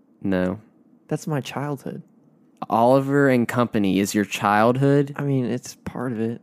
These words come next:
Speaker 1: That's
Speaker 2: I
Speaker 1: kinda
Speaker 2: watched that
Speaker 1: sad.
Speaker 2: movie a lot. It's a very good movie. You've never seen it. <laughs>
Speaker 1: It's,
Speaker 2: You don't
Speaker 1: it's
Speaker 2: even
Speaker 1: just
Speaker 2: know.
Speaker 1: sad that that's your childhood.
Speaker 2: She's the p-, Miss Gregson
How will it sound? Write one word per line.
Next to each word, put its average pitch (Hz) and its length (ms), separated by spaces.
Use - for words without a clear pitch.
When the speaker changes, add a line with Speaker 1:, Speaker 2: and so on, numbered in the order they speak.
Speaker 1:
That's - 120
Speaker 2:
I - 40
Speaker 1:
kinda 120 120
Speaker 2:
watched 143 160
that - 100
Speaker 1:
sad. 120 60
Speaker 2:
movie 113 160
a 110 80
lot. 110 360
It's - 160
a 135 60
very 151 200
good 151 120
movie. 151 200
You've 120 100
never 135 180
seen 156 280
it. - 220
<laughs> - 60
Speaker 1:
It's, 127 180
Speaker 2:
You 135 80
don't 160 180
Speaker 1:
it's 156 140
Speaker 2:
even 147 60
Speaker 1:
just 139 100
Speaker 2:
know. 151 100
Speaker 1:
sad 143 180
that 120 180
that's 120 280
your 104 120
childhood. 107 960
Speaker 2:
She's 139 140
the 143 80
p-, - 160
Miss 135 220
Gregson 135 640